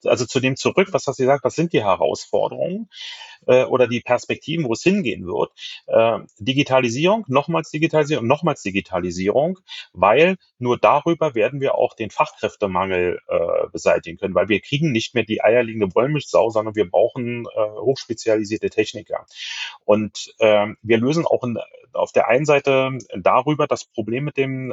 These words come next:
äh, mit der Herausforderung der, ähm, des Fachkräftemangels. Und die zweite Sache, warum wir es, äh, lösen werden, also warum es, wir nicht drum rumkommen, äh, diese Intervallwartung zu machen, also nach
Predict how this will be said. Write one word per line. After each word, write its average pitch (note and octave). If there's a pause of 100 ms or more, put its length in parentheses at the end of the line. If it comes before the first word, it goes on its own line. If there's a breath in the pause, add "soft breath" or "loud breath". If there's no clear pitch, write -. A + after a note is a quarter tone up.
äh, A#2
mit A#2
der G#2+
Herausforderung A2+
der, G2+ (720)
ähm, F#2+ (360 loud breath)
des -
Fachkräftemangels. D3+ (280 loud breath)
Und A2
die G#2
zweite A#2+
Sache, C3+
warum A#2+
wir A#2+
es, -
äh, C#3
lösen B2
werden, A#2+
also G2+
warum G2+
es, -
wir A2
nicht A#2
drum F#2+
rumkommen, A2 (420 loud breath)
äh, G2
diese G#2
Intervallwartung G2+
zu -
machen, G2+
also F2+
nach F#2